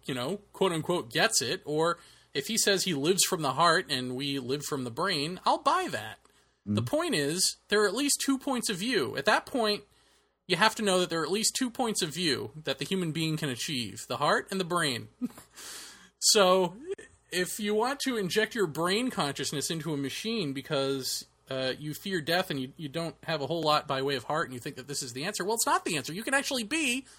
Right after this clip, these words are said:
Speaker 1: a person who lives from the fucking heart.
Speaker 2: <laughs>
Speaker 1: Because, as proof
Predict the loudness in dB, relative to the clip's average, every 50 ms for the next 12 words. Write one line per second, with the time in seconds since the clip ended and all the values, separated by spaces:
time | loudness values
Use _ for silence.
0 | _ _ -10 -2 0 2 4 4 4 2 2 2 2 2 2 2 2 2 2 2
1 | 2 -2 0 -2 -2 0 2 4 4 4 4 2 0 -4 -6 _ _ _ _ _
2 | _ _ -20 _ -2 2 4 4 4 2 -4 -14 _ -20 -20 _ _ _ -20 _
3 | -6 4 6 8 8 8 8 8 6 6 4 _ _ 0 2 2 2 4 4 6
4 | 6 6 6 4 2 0